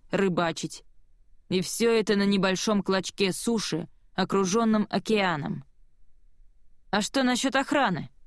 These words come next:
спросил Мик. «В идеале поставить на стражу русалок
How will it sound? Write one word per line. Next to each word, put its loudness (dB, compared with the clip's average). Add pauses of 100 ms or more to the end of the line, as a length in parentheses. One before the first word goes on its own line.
(120)
спросил -2
Мик. -6 (680)
«В 2
идеале 2
поставить 0
на 2
стражу 0
русалок -2